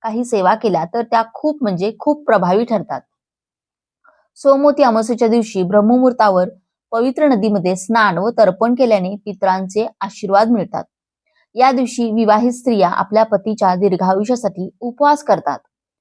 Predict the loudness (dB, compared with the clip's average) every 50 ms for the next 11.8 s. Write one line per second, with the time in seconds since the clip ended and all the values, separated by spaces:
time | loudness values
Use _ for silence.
0 | _ _ -10 -8 -2 0 0 0 0 0 -2 0 0 0 0 0 0 2 2 2
1 | 2 0 0 0 0 0 -2 -2 -4 -4 -4 -2 -2 0 0 2 2 0 -2 -2
2 | -4 -4 -6 -8 -6 -6 -6 -4 -2 -2 -2 -4 -4 -6 -6 -6 -6 -6 -8 -8
3 | -8 -6 -4 -4 -4 -4 -2 0 0 2 2 0 -2 -4 -10 -18 -20 _ _ _
4 | _ _ _ _ _ _ _ _ _ _ _ _ -4 -4 -2 0 0 2 4 4
5 | 4 4 4 4 4 2 2 2 0 0 0 0 0 2 4 4 4 2 0 -2
6 | -2 -4 -8 -6 -6 -4 -2 0 0 0 0 -2 -2 -4 -6 -6 -12 -4 0 0
7 | 2 2 0 -2 -4 -4 -4 -4 -6 -6 -8 -8 -6 -4 -2 -2 -2 -2 -4 -6
8 | -8 -8 -8 -8 -6 -4 -2 2 2 2 2 2 0 -2 -4 -4 -4 -4 -10 -10
9 | -10 _ _ _ _ _ _ _ _ -2 2 2 2 4 2 2 2 2 2 2
10 | 2 2 2 0 0 0 -2 -2 0 0 2 4 4 4 4 2 -2 -2 _ -2
11 | -2 0 0 -2 -2 -2 0 2 4 4 2 2 0 -4 -8 -10